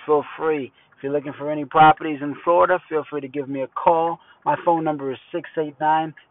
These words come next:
seven seven seven, zero one seven zero. Now, to begin the talk today, we'll be speaking briefly about what it is that I do, what's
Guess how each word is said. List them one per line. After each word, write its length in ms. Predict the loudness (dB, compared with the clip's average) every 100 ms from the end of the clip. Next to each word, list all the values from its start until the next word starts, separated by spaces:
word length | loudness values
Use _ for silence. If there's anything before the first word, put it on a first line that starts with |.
| _ 2
seven 280 | 2 2 0
seven 280 | 0 0 -6 2
seven, 400 | 2 2 -4 -10 _ _ -14
zero 280 | -2 4 4
one 380 | 4 2 2 -2 -14 _ _
seven 300 | 0 0 -2 -4
zero. 360 | -2 -2 -4 -10 _ _ _
Now, 240 | -2 2 2 0 -18
to 40 |
begin 320 | -12 -4 -2 -2
the 100 | -2 2
talk 280 | 2 0 -6
today, 260 | -6 -4
we'll 240 | 0 4 4
be 180 | 0 -10
speaking 320 | -12 -10 -10
briefly 340 | -6 -6 -8 -4
about 240 | -2 0
what 140 | 0
it 80 | 0
is 180 | -2 -2
that 100 | -2
I 200 | 0 -2
do, 280 | -4 -4 -4
what's 200 | -6